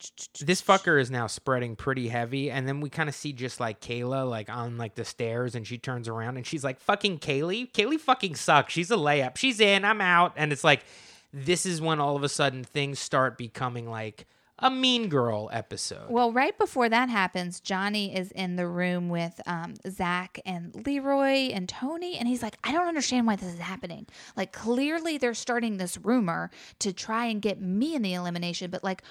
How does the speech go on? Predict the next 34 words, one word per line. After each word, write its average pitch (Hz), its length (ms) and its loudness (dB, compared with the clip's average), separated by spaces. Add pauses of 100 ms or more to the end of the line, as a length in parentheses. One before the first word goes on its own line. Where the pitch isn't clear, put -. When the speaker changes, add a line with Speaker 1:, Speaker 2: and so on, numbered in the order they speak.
(140)
Speaker 2:
why 214 320 0
would 302 220 2
anyone 247 480 0
wanna 202 160 2
vote 196 320 2
for 202 140 -6
me 185 180 -2
because 190 240 -4
I 185 80 0
was 175 140 -6
hooking 233 220 -4
up 247 60 -2
with 220 120 -2
Nelson's 196 400 -4
girl? 214 260 -4
Like, 208 180 -6
what 220 380 0
is 247 180 4
his 233 240 2 (100)
angle? 214 380 2
I 185 60 0
don't 196 340 -2
get 202 160 2
it." 185 160 2 (240)
And 202 260 0
that 247 220 -2
is 233 140 -4
when 190 240 -6
I 190 140 -4
noticed 170 440 -8
Johnny 175 320 -8
starting 175 380 -10
to 202 100 -12
break, - 380 -14